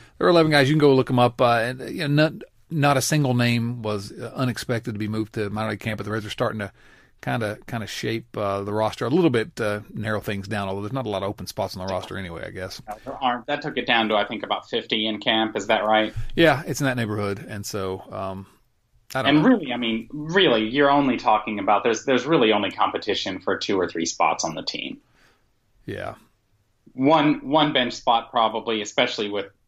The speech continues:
Speaker 2: the delay now and Senzel and Suarez for sure being healthy. There's, there's competition for probably one bench spot and, you know, a couple of, may-, maybe two bullpen spots, maybe.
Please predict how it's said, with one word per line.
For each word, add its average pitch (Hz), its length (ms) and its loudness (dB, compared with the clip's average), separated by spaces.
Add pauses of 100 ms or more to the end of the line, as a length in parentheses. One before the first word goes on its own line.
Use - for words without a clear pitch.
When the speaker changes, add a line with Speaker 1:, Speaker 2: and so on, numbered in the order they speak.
(100)
Speaker 2:
the 107 80 -16
delay 101 360 -2
now 95 280 0
and 95 200 -6
Senzel 98 420 2
and 90 100 -2
Suarez 95 360 4
for 92 100 -4
sure 90 180 -2
being 90 200 -2
healthy. 90 320 2
There's, 90 300 0 (360)
there's 117 120 2
competition 113 560 0
for 104 120 -2
probably 101 440 0
one 107 300 0
bench 98 240 2
spot 95 500 2
and, 90 400 -6 (1200)
you 107 100 -6
know, 87 360 -4 (100)
a - 40 -12
couple 95 400 0
of, 92 320 0 (140)
may-, 120 240 0
maybe 135 400 4
two 101 400 -4
bullpen 95 340 -4
spots, 85 380 -6
maybe. 85 460 -6